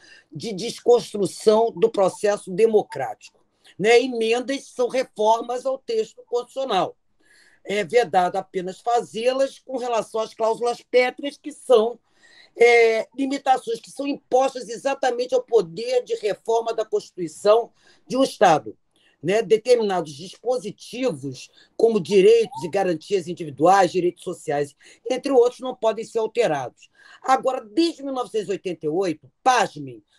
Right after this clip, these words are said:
foram mais de cem emendas constitucionais. Né? Isso sem, sem considerar os tratados internacionais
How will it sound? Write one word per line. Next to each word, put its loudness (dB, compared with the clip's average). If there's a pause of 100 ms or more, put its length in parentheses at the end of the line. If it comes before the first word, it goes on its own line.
(160)
foram 2
mais -8
de -20
cem -6
emendas -6
constitucionais. -10 (580)
Né? 6
Isso 0
sem, 0
sem -2 (340)
considerar 0
os -4
tratados -4
internacionais -4